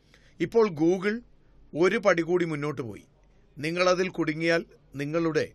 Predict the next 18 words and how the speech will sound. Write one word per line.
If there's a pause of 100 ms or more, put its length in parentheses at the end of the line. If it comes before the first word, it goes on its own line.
(320)
സർഗാത്മകത (320)
അവസാനിക്കും. (480)
അതിനാൽ (500)
പുരാതന
ഇന്ത്യയിൽ (460)
ആരോഗ്യ
ഗ്രന്ഥങ്ങളിൽ (220)
ഉപവാസത്തിൻ്റെ (420)
ഒരു
പാരമ്പര്യമുണ്ടെന്ന് (360)
ഞാൻ
നിങ്ങളോട് (420)
പറയാൻ
ആഗ്രഹിക്കുന്നു. (800)
നമ്മുടെ
നാട്ടിലെ
ചില
മതാചാരങ്ങളിലും